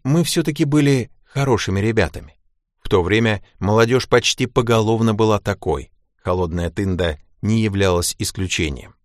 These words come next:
До мамы доходила лишь малая часть того, что мы тогда творили. Моими авторитетами в те дни были разве что старшие ребята из нашего двора.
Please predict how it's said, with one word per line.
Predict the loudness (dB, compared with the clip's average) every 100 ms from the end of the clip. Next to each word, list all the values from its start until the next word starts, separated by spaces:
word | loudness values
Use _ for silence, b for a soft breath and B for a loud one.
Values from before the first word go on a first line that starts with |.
| _ _ _ _ -10
До | 0 4
мамы | 4 4 2
доходила | 2 0 2 2
лишь | 2 2 -2
малая | 0 2 2
часть | 2 2 2 2
того, | -2 0 -2
что | -2 -2
мы | 0 0 0
тогда | -2 0 -2
творили. | 0 0 0 -4 -10 -20 -20 _ _ _ _
Моими | -6 -2 -2 -4
авторитетами | -4 -6 -2 -2 -2 -6
в | -4
те | -6
дни | -4 -4
были | -2 0
разве | 0 0 -2
что | -4 -2 -2 -4
старшие | -6 -2 -2 -2 -2
ребята | 0 0 0 -2
из | -4
нашего | -4 -4 -6
двора. | -2 -2 -2 -6